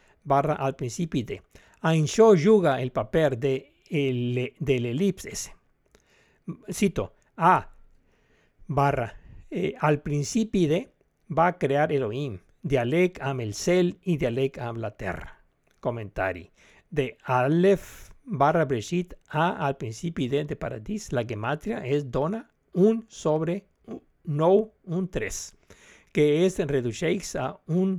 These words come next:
sobre tretze, que es reduceix a un sobre quatre,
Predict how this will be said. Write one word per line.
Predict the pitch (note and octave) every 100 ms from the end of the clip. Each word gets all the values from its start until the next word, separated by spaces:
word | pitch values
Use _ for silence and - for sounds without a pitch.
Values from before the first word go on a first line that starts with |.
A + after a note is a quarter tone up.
| -
sobre | - - C#3 B2+ A2+
tretze, | C#3+ C#3 - - - _ _ _ _ _ _ _ -
que | F3 D#3+ D3+
es | D#3+
reduceix | E3+ D3 - C#3+ D3+ C#3+
a | - -
un | F3+ G3 F#3
sobre | - - E3 E3+ D#3+ D#3
quatre, | - A#2 A2 -